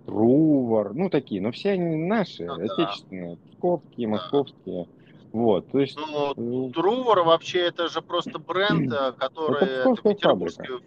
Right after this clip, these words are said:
Speaker 2: фабли-,
Speaker 1: Ну,
Speaker 2: да
Speaker 1: это
Speaker 2: нет, это,
Speaker 1: псковская.
Speaker 2: это питерская фабрика, питерская,
Speaker 1: Псковская. Ну, что ты мне
Speaker 2: Трувор
Speaker 1: рассказываешь, эти
Speaker 2: псковский.
Speaker 1: костюмы я носил.
Speaker 2: Ну ладно, хорошо. Онегин. Онегин, какой замечательный бренд. Знаете, какое качество обалденное?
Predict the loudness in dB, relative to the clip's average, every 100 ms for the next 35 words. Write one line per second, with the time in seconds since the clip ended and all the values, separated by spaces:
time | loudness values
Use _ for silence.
0 | -4 0 0 0 -8 -4 -2 0 0 -2
1 | -6 -12 2 2 2 -10 -12 -12 -20 -20
2 | -18 -12 -12 -12 -20 -12 -12 -12 -16 -16
3 | -6 -2 -2 -6 -14 -14 -20 -20 -6 -6
4 | 0 -2 0 -2 -2 0 0 0 -2 -4
5 | -2 -4 0 0 2 0 -2 -6 -18 -18
6 | -20 -20 -20 -20 -20 -20 -20 -20 -20 -4
7 | -2 -2 -6 -14 -12 -12 -12 -20 -20 -20
8 | -20 -20 -20 -20 -20 -20 -20 -20 -12 2
9 | 4 6 4 2 0 -4 -4 -20 -6 2
10 | 2 2 -2 0 -2 0 -4 -4 -4 -4
11 | -4 -8 -4 -4 -4 -8 -10 -8 -6 -8
12 | -6 -8 -8 -16 -10 -10 -10 -20 -20